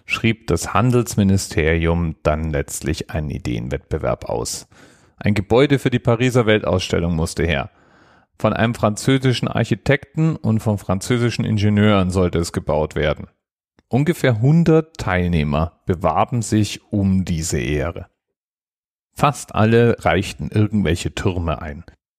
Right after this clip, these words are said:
Aber ein Entwurf, der stach heraus.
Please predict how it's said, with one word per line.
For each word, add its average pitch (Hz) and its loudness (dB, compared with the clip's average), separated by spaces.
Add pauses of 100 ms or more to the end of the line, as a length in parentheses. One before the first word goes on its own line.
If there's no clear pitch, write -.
(540)
Aber 101 0
ein 151 0
Entwurf, 113 2 (120)
der 117 2
stach 95 -6
heraus. - -6